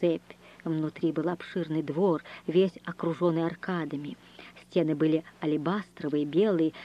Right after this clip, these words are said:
с зелёными и голубыми изразцами. Колонны были из зелёного мрамора, а мраморные плиты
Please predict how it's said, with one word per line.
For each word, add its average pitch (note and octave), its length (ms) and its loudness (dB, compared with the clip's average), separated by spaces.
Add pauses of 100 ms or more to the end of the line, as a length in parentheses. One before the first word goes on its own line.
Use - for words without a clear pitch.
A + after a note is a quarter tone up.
(120)
с D#3 120 -4
зелёными F#3 640 6 (160)
и G#3 80 4
голубыми F3+ 520 6
изразцами. F3+ 840 -2 (260)
Колонны F#3 400 4
были F3+ 220 4
из F3+ 100 4
зелёного F#3 420 6
мрамора, F3 640 4 (220)
а F#3 100 2
мраморные F#3 560 4
плиты A#3 500 6